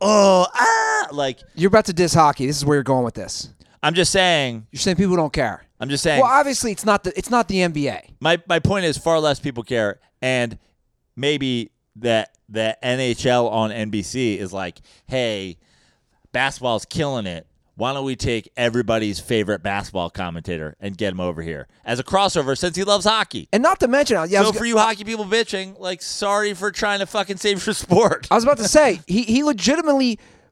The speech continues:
Speaker 2: I've heard him talk numerous times on N B A on T N T about
Speaker 1: Yeah.
Speaker 2: hockey.
Speaker 1: Yeah.
Speaker 2: He,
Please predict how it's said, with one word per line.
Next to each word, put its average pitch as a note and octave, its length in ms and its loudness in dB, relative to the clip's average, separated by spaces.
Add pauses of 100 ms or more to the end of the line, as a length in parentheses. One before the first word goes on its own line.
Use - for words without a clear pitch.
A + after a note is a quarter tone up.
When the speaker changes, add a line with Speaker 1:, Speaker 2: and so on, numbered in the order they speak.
(220)
Speaker 2:
I've A#3 220 4
heard C#4+ 200 0
him B3 140 -2
talk G3+ 360 -4 (200)
numerous G#3+ 800 -4
times - 500 -8 (920)
on F3 520 4 (580)
N F3+ 100 0
B F#3+ 120 6
A F3+ 100 4
on E3 100 0
T F3+ 140 0
N D#3 100 2
T E3+ 340 0
about B2+ 220 -4
Speaker 1:
Yeah. C3+ 80 -4
Speaker 2:
hockey. F#3 340 2
Speaker 1:
Yeah. E3+ 360 -4
Speaker 2:
He, A3+ 260 0